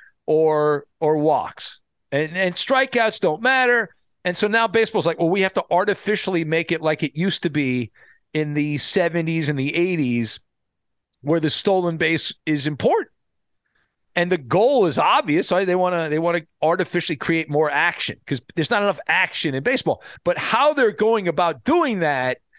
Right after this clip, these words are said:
is going to mess up the axis of baseball, and it'll be, it'll be fun to watch. How many spring training stadiums did you go by when you were in Phoenix for the last week at the Super Bowl?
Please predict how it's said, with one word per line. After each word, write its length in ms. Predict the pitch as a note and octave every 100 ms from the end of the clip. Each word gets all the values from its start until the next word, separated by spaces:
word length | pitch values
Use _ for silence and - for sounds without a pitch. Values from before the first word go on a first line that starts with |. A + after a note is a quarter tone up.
| - - _ _
is 240 | D3+ D3+ -
going 360 | F#3 G3 F#3+
to 380 | D3 E3+ D#3 D3+ C#3
mess 380 | D3+ F#3+ -
up 260 | F#3 E3+ D#3+ -
the 240 | C#3 D#3 -
axis 600 | E3+ F#3 - F#3 D#3 D3
of 160 | A2+
baseball, 500 | D3 C#3+ - B2+ A2+
and 160 | A2 C3
it'll 200 | C#3+ C#3+
be, 320 | B2 A#2 F#2+ _ _ - _ _ -
it'll 160 | C#3+
be 140 | B2+ C3
fun 240 | - C#3
to 40 | A#2+
watch. 160 | A#2+ - -
How 100 | B3
many 140 | D4
spring 300 | - B3 A#3+
training 340 | - G#3 G3
stadiums 460 | E3 - E3+ D#3+ D3
did 160 | D3 C#3
you 60 |
go 160 | C#3 D3+
by 260 | C3+ D3 C#3+
when 160 | C3+
you 80 | C3
were 100 | B2
in 80 | A#2+
Phoenix 380 | - D#3+ C#3 -
for 140 | B2
the 120 | G#2
last 380 | G#2 G#2+ G2 -
week 300 | A2 G2 -
at 120 | G#2+ -
the 80 |
Super 320 | - C#3+ B2 G2
Bowl? 240 | C2+ -